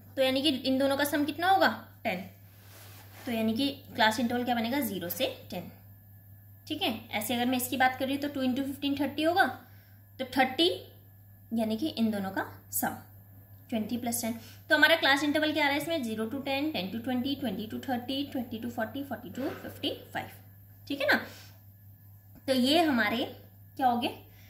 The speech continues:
class interval हमने बनाया। तो जो आपके main question आएंगे वो आएंगे आपके less than more than method वाले और frequency वाले जो questions आते हैं tally bar, ठीक है ना। Now next one is,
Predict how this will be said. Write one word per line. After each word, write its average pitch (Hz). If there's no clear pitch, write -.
class 254
interval 247
हमने 254
बनाया। -
तो 311
जो 320
आपके 339
main 240
question 359
आएंगे 262
वो 277
आएंगे 247
आपके 247
less 202
than 240
more 240
than 254
method 254
वाले 262
और 277
frequency 240
वाले 190
जो 214
questions 220
आते 196
हैं 190
tally 160
bar, -
ठीक 311
है 508
ना। 247
Now 311
next 330
one 359
is, -